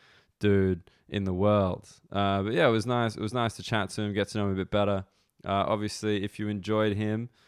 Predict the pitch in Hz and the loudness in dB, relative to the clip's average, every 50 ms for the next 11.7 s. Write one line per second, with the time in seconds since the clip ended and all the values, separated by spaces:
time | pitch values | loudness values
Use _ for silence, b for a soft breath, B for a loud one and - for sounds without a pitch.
0 | b b b b b - 107 104 104 - - - 110 98 98 - - 107 104 101 | b b b b b 0 2 2 2 0 -2 -4 -4 -4 -4 -4 -4 -4 -4 -4
1 | 98 - - 104 104 101 101 - - _ b b b b b b b - - 113 | -4 -4 -2 0 2 2 0 -2 -4 _ b b b b b b b 0 0 0
2 | 101 - - - 113 107 101 107 - - - 113 110 107 107 95 - - 117 113 | 0 0 -2 -2 -2 -2 -2 -4 -6 -4 -2 -2 0 0 -2 -4 -2 0 0 0
3 | 113 110 104 95 98 104 104 107 107 107 107 104 _ b b b b b - - | 0 -2 -4 -6 -4 -2 0 2 2 0 -2 -4 _ b b b b b -12 -8
4 | - 117 113 107 104 - 110 104 104 104 104 101 95 - - 101 101 95 - - | -4 -4 -2 -4 -2 -2 0 0 2 2 0 -2 -4 -6 -6 -6 -6 -6 -6 -4
5 | - 110 110 110 110 110 110 113 113 113 110 107 - 98 101 92 92 92 - - | -4 -2 -2 -2 0 0 2 2 2 0 -2 -2 -2 -2 -2 -2 -2 -6 -4 0
6 | 135 131 127 131 127 131 - b b b b b b b b b - 90 - - | 2 2 4 4 2 0 -4 b b b b b b b b b -14 -12 -8 -6
7 | 117 113 110 107 - - _ - - 110 113 117 120 110 113 117 113 113 113 113 | -4 -2 -2 -4 -6 -10 _ -2 0 0 2 0 0 0 -2 0 0 0 0 0
8 | 113 107 110 113 113 107 - - 117 117 120 117 120 117 113 - - - 101 110 | 0 0 0 0 0 -2 -2 -2 0 2 2 2 2 0 0 -4 -6 -6 -6 -6
9 | 104 - - - 127 123 - - 113 113 107 104 117 135 151 160 151 - - - | -6 -6 -2 -2 -2 0 0 -2 -2 -2 -2 0 -2 -2 -2 -4 -6 -10 -14 -16
10 | - - - - _ _ _ _ _ _ _ _ - 104 104 107 110 120 117 107 | -16 -16 -18 -20 _ _ _ _ _ _ _ _ -10 -8 -6 -4 -2 0 0 0
11 | 101 - 110 107 107 104 107 104 101 101 95 - - | -2 -2 -2 -2 0 2 2 2 2 2 0 -2 -8